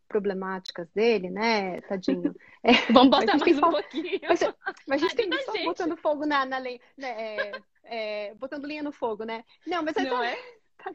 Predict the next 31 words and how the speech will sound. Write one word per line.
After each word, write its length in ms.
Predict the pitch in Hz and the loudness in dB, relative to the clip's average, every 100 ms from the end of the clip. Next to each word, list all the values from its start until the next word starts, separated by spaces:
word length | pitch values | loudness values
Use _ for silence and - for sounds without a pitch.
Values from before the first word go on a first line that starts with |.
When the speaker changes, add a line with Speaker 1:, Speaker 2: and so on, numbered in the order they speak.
| _ | _
Speaker 2:
Se 100 | - | 2
é 80 | 262 | 4
pra 100 | 320 | 4
falar 200 | 330 320 | 2 0
Speaker 1:
tadinho. 180 | 202 240 | 0 -2
Speaker 2:
mal, 180 | 320 | -6
bora 200 | 370 359 | -6 -8
falar 260 | 440 440 494 | -8 -10 -10
mal, 240 | 508 311 254 | -10 -12 -12
né? 180 | 254 269 | -14 -16
A 40 | |
gente 200 | 302 320 | -16 -10
sabe 100 | 349 | 2
Speaker 1:
Mas 120 | 269 320 | 6 8
é 60 | |
que 80 | 330 | 8
a 20 | |
Speaker 2:
muito 100 | 359 | 6
Speaker 1:
gente 60 | 392 | 4
tá 40 | 381 | 2
Speaker 2:
bem. 60 | |
Speaker 1:
falando 220 | 370 359 359 | 2 2 2
a 60 | |
verdade, 600 | 311 392 302 233 220 247 | 2 4 6 6 4 -2
né? 120 | 233 | -6
A 40 | 247 | -6
gente 160 | 294 | -6
tá 100 | 415 | -6
falando 300 | 302 320 311 | -6 -6 -6
a 40 | - | -6
verdade. 440 | 349 - 220 - | -8 -8 -8 -10